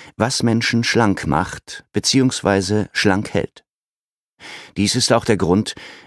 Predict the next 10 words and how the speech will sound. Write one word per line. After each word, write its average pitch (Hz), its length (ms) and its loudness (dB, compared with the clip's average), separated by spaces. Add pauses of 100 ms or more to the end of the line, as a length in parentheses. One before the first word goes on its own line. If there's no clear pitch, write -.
(100)
weshalb 104 380 2
ich 95 160 -2
mir 90 160 2
zutraue, 90 760 0 (140)
die 95 160 0
Forschungsergebnisse 101 1000 -2
zu 95 160 -2
bewerten 85 580 0 (380)
und - 160 0
einzuordnen. - 720 -6